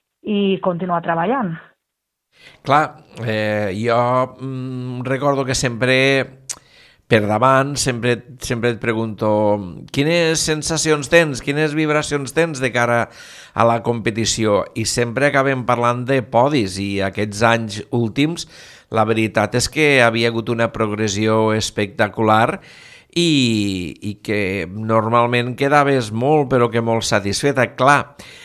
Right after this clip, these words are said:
Speaker 2: aquesta sensació ara ha de canviar una mica per la complicació que suposa que nadadors i nadadores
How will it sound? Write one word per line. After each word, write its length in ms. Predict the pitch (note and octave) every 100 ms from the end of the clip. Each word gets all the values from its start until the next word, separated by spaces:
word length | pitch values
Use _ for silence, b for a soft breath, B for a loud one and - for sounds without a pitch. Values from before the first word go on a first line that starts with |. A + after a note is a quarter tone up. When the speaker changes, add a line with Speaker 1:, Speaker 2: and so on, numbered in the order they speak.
| B
Speaker 2:
aquesta 560 | - A2 C#3 - D#3+ D#3+ D3+
sensació 960 | E3 D3 B2+ C3+ C3 C3+ D#3 E3+ F3+
ara 560 | B2+ C3 D#3 E3 F3 -
ha 120 | C3+
de 80 | C#3
canviar 320 | C#3 C3+ C3
una 80 | B2+
mica 420 | B2 A#2 D#3 E3+ E3 B B B B B
per 180 | C3+ C3+
la 260 | C3+ C3 B2 - -
complicació 1080 | C3+ C3+ B2+ C3 C#3+ B2+ B2 G#2+ B2 B2+ C3
que 120 | C3+
suposa 760 | C#3+ A2 C3 C3+ C3+ E3 E3
que 760 | - C3 B2 A2+ A2+ G#2 G#2 - b b b
nadadors 520 | A2 A2+ A2 A2+ B2+
i 80 | C3
nadadores 800 | C3 B2 B2 C3 C3 C3 B2